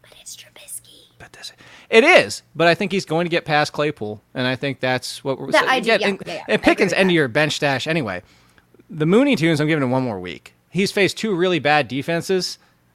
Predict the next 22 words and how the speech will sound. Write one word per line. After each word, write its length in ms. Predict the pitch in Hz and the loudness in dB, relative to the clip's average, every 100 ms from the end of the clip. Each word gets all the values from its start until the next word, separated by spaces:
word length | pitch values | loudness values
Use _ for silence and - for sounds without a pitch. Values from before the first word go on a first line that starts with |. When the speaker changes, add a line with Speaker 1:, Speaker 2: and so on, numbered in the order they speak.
| - | -10
Speaker 2:
I 80 | 135 | -8
don't 100 | 127 | -6
know 80 | 120 | -6
what, 140 | 117 - | -8 -8
that 160 | 123 | -8
wasn't 220 | 123 110 | -6 -6
it. 120 | 104 - _ _ | -8 -12 _ _
Two 180 | - 185 | -2 -2
really 200 | 170 165 | 0 0
bad, 280 | 156 165 156 | 4 4 2
two 180 | - 175 | -2 0
really 240 | 170 170 | 0 0
bad 200 | 156 156 | 0 0
defenses. 600 | 147 156 185 180 196 185 - | 0 -2 0 0 2 0 -2
Speaker 1:
<laughs> 60 | - - - - - _ _ _ _ _ | -14 -20 -20 -20 -20 _ _ _ _ _
Speaker 2:
And 380 | 165 165 156 156 - - | 0 2 2 -2 -8 -2
I'll 120 | 170 | 0
give 200 | 151 160 | 0 0
him 140 | 175 165 | 2 2
one 140 | 156 | 0
more 180 | 160 151 | 0 0
week. 460 | 131 156 214 - | 0 0 -2 -6